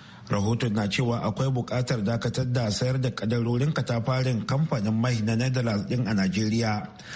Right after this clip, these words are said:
har sai ya kammala kwashe kayan aiki, kana ya tsaftace wurin sosai.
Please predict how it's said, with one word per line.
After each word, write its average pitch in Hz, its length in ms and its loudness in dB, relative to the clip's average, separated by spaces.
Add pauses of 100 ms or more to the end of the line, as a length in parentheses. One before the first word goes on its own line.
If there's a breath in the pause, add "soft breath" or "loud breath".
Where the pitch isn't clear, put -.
(180 loud breath)
har 101 160 0
sai 104 200 0
ya 113 160 0
kammala 117 560 0
kwashe 123 340 0
kayan 110 380 0
aiki, 139 400 0
kana 117 240 0
ya 117 220 2
tsaftace 147 440 -2
wurin 110 300 0
sosai. 101 480 0